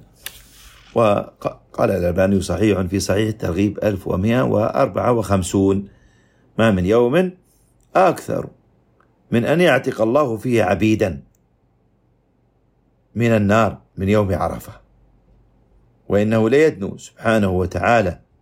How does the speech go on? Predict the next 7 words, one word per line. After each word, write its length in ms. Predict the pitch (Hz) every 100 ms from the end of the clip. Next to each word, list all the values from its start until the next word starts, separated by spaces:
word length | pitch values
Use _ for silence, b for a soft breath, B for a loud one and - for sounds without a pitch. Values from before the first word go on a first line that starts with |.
| _ _ _ _ _ _ _ _ _ _ _ _ _
كما 260 | - 120 123
يشاء 540 | 110 95 131 120 - _ _ _ _ _ _ _ _ _ _ _ _ _
وكما 420 | 90 90 123 120
يليق 400 | 117 117 135 -
به 300 | 117 123 113
سبحانه 480 | 98 87 117 117 104
وتعالى، 680 | 90 90 98 117 107 90